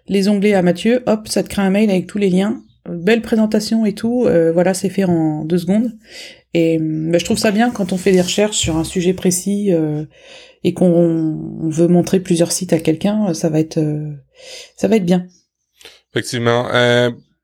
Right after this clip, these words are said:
Speaker 2: un gros élément qui revient à chaque année, c'est tous les aspects de vie privée, sécurité. Euh, il y en
Speaker 1: Mm.
Speaker 2: a beaucoup, beaucoup d'éléments. Euh,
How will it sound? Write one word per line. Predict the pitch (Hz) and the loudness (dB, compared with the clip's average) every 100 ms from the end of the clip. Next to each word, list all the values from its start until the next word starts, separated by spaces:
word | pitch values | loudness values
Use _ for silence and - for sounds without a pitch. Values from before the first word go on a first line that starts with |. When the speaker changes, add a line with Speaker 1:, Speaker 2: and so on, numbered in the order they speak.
| - | -2
Speaker 2:
un | 131 | -2
gros | 123 123 151 | 0 2 4
élément | 147 135 135 147 | 2 2 0 0
qui | 143 | -2
revient | 95 113 | -2 0
à | 117 | 0
chaque | - 127 117 | 0 0 0
année, | 113 117 127 | -2 -2 -4
c'est | - | -6
tous | 98 139 | -12 -6
les | 120 | 0
aspects | 113 - 123 | 0 0 -8
de | 101 | -6
vie | 98 95 120 | -6 -8 -16
privée, | - - 104 117 120 | -12 -12 -6 -4 -4
sécurité. | - 107 113 98 - 120 131 - - - - - | -6 -10 -10 -10 -4 -2 -2 -6 -20 -20 -12 -2
Euh, | 101 101 101 | 2 4 2
il | 101 | 2
y | |
en | 110 | 2
Speaker 1:
Mm. | |
Speaker 2:
a | 113 | 0
beaucoup, | 107 120 - 135 | -2 -10 -10 -12
beaucoup | 123 - | -10 -6
d'éléments. | 131 123 117 113 123 147 147 - - _ - | 0 2 2 2 0 -2 -6 -20 -20 _ 0
Euh, | 113 117 | 0 0